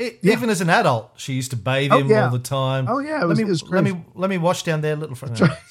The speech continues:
Speaker 2: I mean, but the funny thing is, because of the, the type of life, and they were literally isolated, he, he didn't see too many other kids. He had, she, she brought in tutors, so his education was first rate,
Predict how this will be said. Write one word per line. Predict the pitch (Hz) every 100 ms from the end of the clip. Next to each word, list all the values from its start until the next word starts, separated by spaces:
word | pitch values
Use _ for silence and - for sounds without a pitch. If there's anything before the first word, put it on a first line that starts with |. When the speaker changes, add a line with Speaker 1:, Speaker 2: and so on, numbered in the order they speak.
| - _ - 208
Speaker 2:
I | 220
mean, | 233 175
but | 208
the | 165
funny | 214 233
thing | 196 180 165
is, | 160 143
because | 165 160 190 185
of | 180 160 147 151
the, | 160 151
the | 143 156
type | - 185
of | 170 151
life, | 160 160
and | 160
they | 151
were | 151 160
literally | 196 180 170
isolated, | 160 170 - 170 165 147
he, | 165
he | 170 151
didn't | 175 180
see | 131 151
too | 160
many | 156 156
other | 147
kids. | 131 151 151 127 - - - -
He | 170
had, | 165 156 160
she, | 139 - - 151
she | 160
brought | 180 165 151 165
in | 165 139
tutors, | 170 170 170 -
so | 180
his | 160 151 -
education | 185 160 - 196 156 160
was | 151 139
first | - 160 151 -
rate, | 156 151